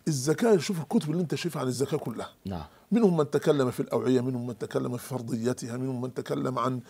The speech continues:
Speaker 1: ال-، ال-, الذهب
Speaker 2: النصاب.
Speaker 1: بس، عن الفضة
Speaker 2: مم.
Speaker 1: بس، عن النصاب بس. الزكاة اللي أنت شايفه،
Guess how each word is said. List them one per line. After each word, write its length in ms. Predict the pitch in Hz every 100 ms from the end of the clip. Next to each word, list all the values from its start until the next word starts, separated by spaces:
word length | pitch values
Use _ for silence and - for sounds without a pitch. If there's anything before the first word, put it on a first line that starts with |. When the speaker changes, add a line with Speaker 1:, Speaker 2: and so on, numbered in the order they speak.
| - -
Speaker 1:
ال-، 280 | 135 123 -
ال-, 160 | 131 -
الذهب 400 | 123 104 139 113
Speaker 2:
النصاب. 80 | 98
Speaker 1:
بس، 240 | 131 -
عن 120 | 113 120
الفضة 380 | 113 147 113
Speaker 2:
مم. 60 | 123
Speaker 1:
بس، 200 | 120 -
عن 100 | 135
النصاب 440 | 139 135 147 127
بس. 240 | 123 123 - - - - -
الزكاة 520 | 156 127 127 151 226
اللي 140 | 196 190
أنت 120 | 165
شايفه، 240 | 147 160